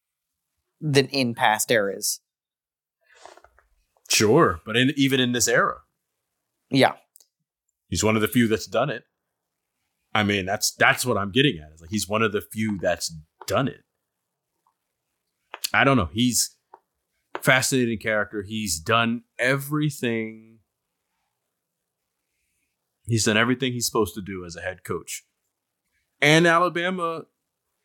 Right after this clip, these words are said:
Speaker 2: they got exactly what they wanted. He never, he won double-digit games every year he was at Alabama. Every year. I just,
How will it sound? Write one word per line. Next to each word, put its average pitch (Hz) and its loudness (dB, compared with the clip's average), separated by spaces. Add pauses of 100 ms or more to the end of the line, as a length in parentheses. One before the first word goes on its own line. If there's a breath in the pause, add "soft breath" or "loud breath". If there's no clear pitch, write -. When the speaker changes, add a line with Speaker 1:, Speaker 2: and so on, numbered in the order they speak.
(200)
Speaker 2:
they 135 6
got 139 4
exactly 120 -6
what 135 -4
they 139 -2
wanted. 92 -8
He 104 -8
never, 117 -2
he 120 -2
won 104 -2 (500)
double-digit 127 2 (360)
games 120 2
every 117 -4
year 104 -4
he 101 -8
was 90 -12
at 90 -10
Alabama. 78 -12 (2500)
Every 107 2
year. 78 -12 (960)
I 101 2
just, 95 -4